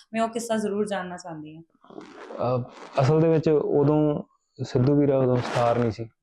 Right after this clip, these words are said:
Speaker 2: ਵੈਸੇ ਹੀ ਉਹ, ਉਹਨਾਂ ਨੇ ਸਿਕੰਦਰ ਦੇਖੀ ਸੀ ਤਾਂ ਉਹ 'ਚੋਂ ਮੈਸੇਜ ਕੀਤੇ ਸੀ।
Speaker 1: ਹੂੰ।
Speaker 2: ਪਰ ਉਹ ਸੱਚੀ ਬਹੁਤ ਪਿਆਰਾ ਮੁੰਡਾ ਸੀਗਾ, ਬਹੁਤ ਪਿਆਰ ਸੀ ਉਹਦਾ ਮੇਰੇ ਨਾਲ।
Speaker 1: ਹੂੰ।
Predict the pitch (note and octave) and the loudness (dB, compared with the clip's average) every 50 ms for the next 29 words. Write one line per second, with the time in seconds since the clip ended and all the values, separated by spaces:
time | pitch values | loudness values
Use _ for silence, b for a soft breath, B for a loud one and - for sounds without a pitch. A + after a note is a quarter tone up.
0 | B2+ A#2+ A#2+ A#2 A2+ - - B2 B2 B2 A#2 A#2+ A#2+ A#2 A2+ A2+ A#2 A#2+ A#2+ B2 | -2 0 2 2 2 2 2 4 4 4 4 4 2 2 0 -2 -4 -4 0 2
1 | B2+ C3 B2+ - - A#2+ A#2+ A2+ A2+ A2 G#2+ A2 G#2+ - - G2+ G2+ - A2+ A2+ | 2 0 0 0 0 2 2 4 4 2 2 0 -2 -4 -10 -12 -8 -4 -4 -4
2 | A#2 - - B2 A#2 A2 G#2+ - - B2 A#2 G#2+ G#2+ G2 - - G2+ F#2+ G#2+ - | -4 -4 -4 -2 -2 -2 -4 -2 -2 0 0 0 -2 -4 -4 -6 -8 -8 -8 -10
3 | - F2 E3+ E3+ E3 - _ _ - - - - - A2 A2 A2 A2 A#2 A#2 A#2 | -10 -8 -8 -10 -10 -12 _ _ -20 -20 -12 -4 -2 0 2 2 4 2 2 0
4 | - - - - - C3 B2+ A#2+ A2+ G#2+ A2 G#2+ A2 A2 G#2+ - - _ - G#2+ | -2 -6 -8 -2 0 0 2 2 0 0 0 2 0 0 -2 -4 -8 _ 0 0
5 | G#2 G2+ G#2 G#2 G#2 G#2 G2+ G2 G2+ F#2+ F#2 G2 G2 G#2+ G#2+ - _ _ _ _ | 2 2 2 2 0 0 0 -2 -4 -4 -4 -4 -6 -6 -8 -12 _ _ _ _
6 | G2 F#2+ G2+ G#2 A2 A2 - - _ _ _ _ _ _ _ _ _ _ - A2 | -6 -2 0 0 0 0 -2 -8 _ _ _ _ _ _ _ _ _ _ -2 0
7 | G#2+ A2 A#2 A#2 - - G2+ F#2+ F#2+ G#2 G#2 G2+ G2 F#2 F#2+ F#2+ F#2 F#2 F#2+ - | 2 2 2 0 0 -2 -4 -2 -2 -2 -2 -4 -4 -6 -8 -10 -10 -10 -14 -16
8 | _ _ - - F#3 F3+ | _ _ -16 -14 -14 -12